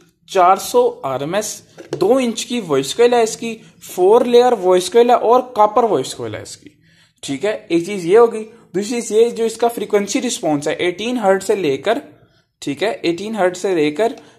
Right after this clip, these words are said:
फ़ाइव हंड्रेड हर्ट्ज तक का इसका फ्रीक्वेंसी रिस्पॉन्स है। ये सिर्फ और सिर्फ डुअल वॉइस कॉइल में आते हैं, डी टू और डी फ़ोर, तीन सौ सात में दो मॉडल आते हैं जो कि डुअल वॉइस कॉइल ही होते हैं, इसमें सिंगल वॉइस कॉइल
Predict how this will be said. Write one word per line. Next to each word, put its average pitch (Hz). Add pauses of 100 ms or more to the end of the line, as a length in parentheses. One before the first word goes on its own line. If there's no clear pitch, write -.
(100)
फ़ाइव 254
हंड्रेड 196
हर्ट्ज 180
तक 165
का 208
इसका 151
फ्रीक्वेंसी 160
रिस्पॉन्स 110
है। 180 (400)
ये 175
सिर्फ 220
और 180
सिर्फ 185
डुअल 160
वॉइस 143
कॉइल 147
में 143
आते 131
हैं, 165
डी 151
टू 165
और 156
डी 131
फ़ोर, 170
तीन 143
सौ 143
सात 135
में 165
दो 143
मॉडल 139
आते 120
हैं 190
जो 165
कि 170
डुअल 165
वॉइस 123
कॉइल 147
ही 160
होते 143
हैं, 180
इसमें 165
सिंगल 139
वॉइस 120
कॉइल 190